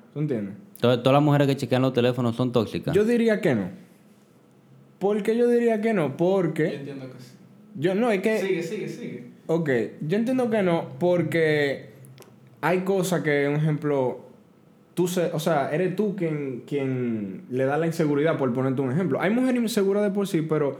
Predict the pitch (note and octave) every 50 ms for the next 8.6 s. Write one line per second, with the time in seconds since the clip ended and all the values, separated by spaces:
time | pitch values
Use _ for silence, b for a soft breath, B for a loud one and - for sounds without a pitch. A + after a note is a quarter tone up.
0 | B - - D#3 E3 E3 F#3+ F3+ F#3 F3+ F#3 F3+ D3+ - G3+ A3 G#3 F#3+ F#3 -
1 | F#3+ F3+ F#3 E3 D#3 D3+ C#3+ C3+ C#3+ C#3 C3+ C3+ C3 B2+ B2+ B B B B B
2 | B - - - _ - D3 D3+ F3 A3 G#3 F3+ D#3 D3 D3 - D#3 D#3 D3+ E3
3 | D#3+ D#3 C#3+ - C#3+ C3 C3 C#3+ C#3+ - D#3+ D3 C3+ B2+ B2+ C3 C#3+ C#3 - E3
4 | D#3+ D#3+ D3+ C#3 C3+ D#3 F3+ D3 A2 - G2 - - - - - - C#3 C3+ B2+
5 | C3 - D#3 D#3 E3 D3+ D#3 - D3 C#3+ C#3 C3 C3+ D#3+ E3+ C3+ G#2 G#2+ - C3
6 | B2+ B2+ C#3+ C#3+ D#3 D3 C#3+ D3 E3 F3+ E3+ D3+ D3 D3+ D3 C#3+ B2+ - - -
7 | - C3 C3 B2+ C#3+ C#3+ C#3 - D3+ D3+ D3+ C#3+ D3 D#3 D3+ D3 D3 C#3 C3 A#2+
8 | B2+ C3+ C3 C3+ - D3+ C#3+ C#3 C3 C3 B2 B